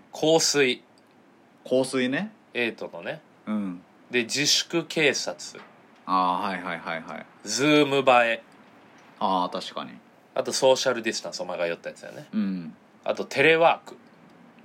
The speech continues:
Speaker 2: テレワークね。
Speaker 1: あと、なんか、総合的、俯瞰的ってのが出てきた。
Speaker 2: はあ。
Speaker 1: なんか、政府の人が言ったんかな、よく。
Speaker 2: 全然わからんわ。
Speaker 1: で、あとは、時を戻そう。
Speaker 2: え、ぺこぱ？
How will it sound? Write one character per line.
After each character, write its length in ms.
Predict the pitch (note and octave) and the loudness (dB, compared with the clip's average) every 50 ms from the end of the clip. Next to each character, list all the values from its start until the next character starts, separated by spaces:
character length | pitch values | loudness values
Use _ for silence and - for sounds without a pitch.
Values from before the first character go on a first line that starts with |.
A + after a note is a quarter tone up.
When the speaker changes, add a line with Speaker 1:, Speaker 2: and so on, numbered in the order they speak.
| - - | -6 0
Speaker 2:
テ 80 | B2 A#2 | 2 4
レ 60 | A#2 | 4
ワ 120 | G2+ F2 | 2 2
ー 20 | - | -2
ク 120 | - E2+ | -8 -12
ね。 160 | F2+ A2+ C#3 - - - - - - - - - - - - | -10 -10 -10 -12 -14 -20 -20 -20 -20 -20 -20 -20 -18 -10 -6
Speaker 1:
あ 100 | - - | -6 -6
と、 100 | - F#2+ | -4 -4
な 80 | G2 | -6
ん 20 | E2+ | -4
か、 40 | - | -2
総 380 | - - F3 G3+ A3 A3 A3 G#3 | 0 2 4 6 6 6 6 6
合 220 | G3 G#3 G3+ G3 | 6 6 4 4
的、 280 | G3 F3 F3 E3 D#3 C3+ | 4 0 -2 -2 -4 -8
俯 180 | - - - | -8 -8 -6
瞰 240 | - D3+ D#3 D3 C#3 | -2 0 0 0 -2
的 260 | - C#3+ C3+ - C#3+ | -4 -6 -6 -6 -6
っ 40 | B2+ | -12
て 120 | - - | -12 -14
の 80 | - - | -16 -16
が 80 | D#2+ D#2 | -16 -16
出 100 | D#2 D2+ | -18 -18
て 60 | - | -20
き 100 | - - | -20 -20
た。 60 | _ _ _ _ - - - _ - | _ _ _ _ -20 -20 -20 _ -20
Speaker 2:
は 460 | - - - - - - - - - - - | -18 -16 -14 -14 -14 -14 -16 -18 -20 -12 -6
あ。 20 | G#2+ | -4
Speaker 1:
な 100 | G#2+ G2+ | -4 -2
ん 20 | |
か、 220 | F2+ F2+ - - - | -2 -2 -4 -6 -10
政 360 | - - - C3 B2 A#2+ G#2+ | -12 -8 -4 -2 -2 -2 -2
府 80 | - F2+ | -4 -10
の 60 | E2 - | -14 -14
人 140 | - F#2 | -10 -8
が 80 | E2 F2 | -6 -4
言 120 | F#2 A2 | -4 -4
っ 40 | - | -4
た 120 | - F2 D#2 | -6 -8 -8
ん 60 | D2+ | -6
か 80 | G#2+ | -4
な、 120 | D3+ F3 C#3 | -2 -2 -2
よ 80 | F#2 | -4
く。 180 | - - - - _ _ _ _ _ _ _ - - - | -6 -10 -16 -20 _ _ _ _ _ _ _ -20 -18 -12
Speaker 2:
全 240 | - A2 A#2+ C3+ | -8 -8 -6 -6
然 160 | C3+ C3 B2+ B2 | -6 -8 -6 -8
わ 80 | A#2 | -6
か 120 | A#2 A#2 G#2 | -6 -6 -8
ら 60 | F#2 | -8
ん 80 | D#2+ | -8
わ。 100 | C#2 A#1+ - - - _ _ - - _ _ _ _ _ _ - | -10 -14 -16 -20 -20 _ _ -20 -20 _ _ _ _ _ _ 0
Speaker 1:
で、 100 | C3 C#3 | 2 2
あ 60 | C#3 | 2
と 180 | - C3 A#2 | 2 4 4
は、 220 | G#2+ G2+ F#2 F#2 - | 6 6 4 2 -2
時 320 | - - B2 - - G3 F#3 | -8 -10 -8 -2 4 4 4
を 120 | B2 G2+ | 4 4
戻 260 | G2 - G2+ G#2+ G#2 G2 | 0 -2 -2 -2 -2 -4
そ 320 | - - F#2 D2+ D2 - - | -2 -4 -4 -4 -6 -10 -14
う。 40 | _ _ _ _ _ _ _ _ _ _ _ _ _ _ _ _ _ _ _ | _ _ _ _ _ _ _ _ _ _ _ _ _ _ _ _ _ _ _
Speaker 2:
え、 220 | - G#3 A3+ A#3+ A#3 - _ _ _ - | -12 -10 -10 -10 -12 -16 _ _ _ -10
ぺ 100 | - F3 | -8 -6
こ 120 | - - | -6 -6
ぱ？ 260 | A#2+ - - - - | -6 -6 -8 -12 -12